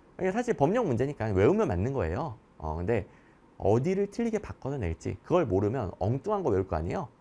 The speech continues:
어, 어디를 틀리게 바꿔내는지 그 부분을 집중적으로 한 번 더 훈련하는데, 이건 다 모든 커리큘럼에서 하는 거야, 하는 거. 근데 취약한 분들을 위한 특강이 되겠습니다. 그죠?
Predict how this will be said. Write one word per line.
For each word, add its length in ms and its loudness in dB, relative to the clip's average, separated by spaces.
어, 460 4
어디를 260 2
틀리게 220 0
바꿔내는지 680 0
그 120 0
부분을 340 -2
집중적으로 520 0
한 100 -4
번 100 0
더 80 0
훈련하는데, 720 -2
이건 300 -4
다 460 -4
모든 300 -2
커리큘럼에서 540 -4
하는 280 -6
거야, 140 -4
하는 240 -8
거. 100 -12
근데 160 -8
취약한 500 -4
분들을 280 0
위한 200 0
특강이 440 -6
되겠습니다. 560 -12
그죠? 380 -2